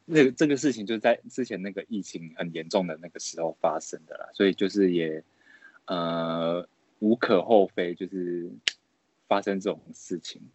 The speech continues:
但就是发生当下觉得真的太可怕，为什么就是那个数字一直没有在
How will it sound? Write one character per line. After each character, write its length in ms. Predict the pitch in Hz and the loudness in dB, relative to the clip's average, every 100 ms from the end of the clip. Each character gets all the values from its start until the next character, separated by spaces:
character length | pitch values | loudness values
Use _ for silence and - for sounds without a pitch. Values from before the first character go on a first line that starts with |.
| _ _ _ _ - | _ _ _ _ 0
但 180 | 131 117 | 2 2
就 260 | 110 117 | -2 6
是 80 | 120 120 | 6 6
发 160 | 117 110 | 0 2
生 220 | 120 107 | 0 0
当 260 | 104 107 | -2 -2
下 140 | 113 104 | -6 -6
觉 160 | 98 | -4
得 80 | 87 - | -6 -8
真 140 | - | -8
的 60 | 101 | -8
太 180 | - 107 | -4 -6
可 180 | - 82 | -6 -14
怕， 220 | - 87 | -10 -8
为 120 | 101 | -6
什 40 | 110 | -6
么 80 | 82 | -6
就 100 | 104 | -2
是 140 | 101 98 | 0 0
那 80 | |
个 60 | 95 | -4
数 240 | - 123 | -4 -4
字 120 | 107 120 | -2 -2
一 60 | |
直 140 | 107 92 | -2 -4
没 100 | 95 | -4
有 100 | 85 | -4
在 120 | 87 | -8